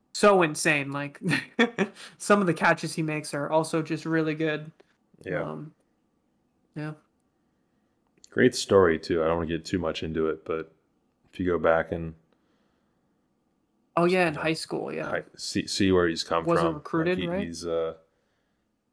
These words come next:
Speaker 2: um, he, <laughs> if the, if he wasn't on the Rams, if I wasn't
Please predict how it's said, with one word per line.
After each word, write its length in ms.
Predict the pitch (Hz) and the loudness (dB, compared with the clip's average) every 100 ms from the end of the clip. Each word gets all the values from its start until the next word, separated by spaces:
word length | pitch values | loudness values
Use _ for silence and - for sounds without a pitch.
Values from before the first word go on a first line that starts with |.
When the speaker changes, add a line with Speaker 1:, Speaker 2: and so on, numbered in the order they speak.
| _ _ _ _ 80 | _ _ _ _ -20
Speaker 2:
um, 360 | 82 82 80 80 92 _ _ _ _ _ _ | -14 -14 -14 -20 _ _ _ _ _ _ _
he, 160 | - - - - - _ | -10 -10 -10 -20 -20 _
<laughs> 360 | - - _ | -20 -20 _
if 1040 | - - - 131 - - - - - 95 - | 0 0 6 6 6 -12 -20 -14 -2 -2 0
the, 140 | 95 - | -4 -4
if 220 | - 90 - _ - | -6 -6 -6 _ 0
he 80 | |
wasn't 240 | 107 107 107 | 6 8 8
on 80 | 98 | 8
the 80 | |
Rams, 360 | 85 82 85 82 | 8 8 6 0
if 100 | - | 2
I 60 | 85 | 4
wasn't 340 | 82 80 80 | 4 2 -2